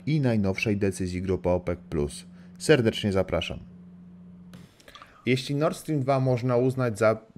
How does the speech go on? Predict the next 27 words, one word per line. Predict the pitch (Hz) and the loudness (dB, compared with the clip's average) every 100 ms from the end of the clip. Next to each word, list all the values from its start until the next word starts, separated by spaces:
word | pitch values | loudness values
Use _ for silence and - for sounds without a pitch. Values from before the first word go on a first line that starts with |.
| - | -8
pierwszą | - 135 113 - 101 | 4 4 4 -4 -4
porażkę | 113 110 101 110 104 | 0 0 0 -2 -2
Joe | 104 | 0
Bidena, | 107 104 104 127 165 - - - - | 0 0 0 0 -2 -6 -20 -14 2
to | 135 165 | 6 6
za | 123 | 6
rogiem | 120 127 127 123 | 4 4 0 -4
szykuje | - 127 120 | -4 0 0
się | 117 | 0
druga, | 107 98 90 101 120 - | 0 2 4 4 4 0
bo | 98 101 107 107 - | 0 2 4 2 0
osiągnięcie | 113 123 117 113 127 113 120 | -2 -2 -4 -2 -2 -2 -2
porozumienia | 113 110 117 113 110 | -2 0 0 0 0
w | 110 | 0
najbliższym | 110 104 117 - 107 | -2 -2 -4 -4 -4
czasie | 113 - | -4 -6
pomiędzy | - 107 107 104 107 | -8 -6 -4 -2 -2
Iranem | 107 107 107 104 101 | 0 -2 -2 -6 -6
a | - 98 98 98 - - - | -4 -4 -4 -8 -14 -20 -16
U | - 113 | 0 4
S | 110 - | 4 4
A | 113 | -2
staje | - 110 107 | 2 2 2
się | 110 | -2
coraz | 120 113 104 | 0 0 0
mniej | 110 107 | 0 2
realne, | 104 101 101 131 160 | 4 4 2 0 -2